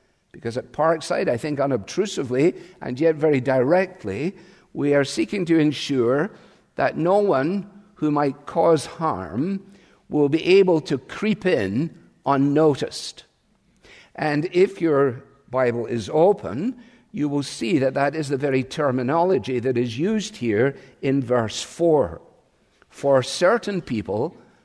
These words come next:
have crept in unnoticed." Jude, he tells us, had been planning to write to them expressly about the wonder of salvation. You will see that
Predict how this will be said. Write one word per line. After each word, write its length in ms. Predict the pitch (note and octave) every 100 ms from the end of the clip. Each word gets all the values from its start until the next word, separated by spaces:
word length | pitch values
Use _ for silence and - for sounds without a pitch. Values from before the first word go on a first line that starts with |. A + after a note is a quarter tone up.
| _
have 400 | - B2 B2+ -
crept 480 | - F3 F#3+ F#3+ C#3+
in 380 | B2 A#2 C#3 C3 - _ _
unnoticed." 1080 | C#3+ D3 D3 D#3+ E3+ D#3+ - - - - - - _ _ _ _ _ _ _ _ _ _ - - _ _ _ _ _ _ _ C#3
Jude, 380 | F3 A#3 C#3+ C#3
he 160 | E3
tells 400 | - D3+ B2 A#2
us, 300 | B2 E3+ D#3+
had 340 | - D#3 D3 C3+
been 240 | D3 C#3+
planning 680 | - F#3+ F3 F2+ A2 C#3 F3 - _ _ _ -
to 420 | D#3 D3 D3+ D3
write 320 | D3 G#3 G#3+
to 160 | - A#2+
them 440 | G#2+ G#2+ C3 D#3 - -
expressly 880 | D3 - - - A3 A3 - B2 B2+
about 340 | A#2 C3 C3+
the 80 | C#3+
wonder 480 | C3+ D#3+ E3 B2+ A#2+
of 100 | A#2
salvation. 800 | - C3+ B2+ B2 A#2 A2+ A2 G2+
You 140 | C#3
will 80 | C3
see 280 | B2+ D3+ C#3+
that 300 | C3 C3+